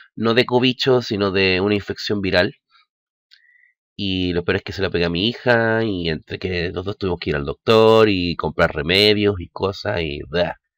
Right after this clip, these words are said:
Y estaba tan mal para grabar porque tenía ataques de tos. Hablaba, tosía, hablaba, tosía.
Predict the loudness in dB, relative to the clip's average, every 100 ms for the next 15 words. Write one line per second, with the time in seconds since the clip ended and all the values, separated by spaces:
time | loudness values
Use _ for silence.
0 | _ _ _ _ _ _ _ _ _ _
1 | _ -6 -4 -2 -4 2 6 6 6 4
2 | 4 4 4 2 2 6 4 4 0 -8
3 | -8 -4 -2 -2 -2 -2 -2 -2 -6 -6
4 | -2 -4 -4 -2 0 4 6 6 4 -2
5 | -6 -6 -4 -2 0 4 4 4 -2 -4
6 | -4 -6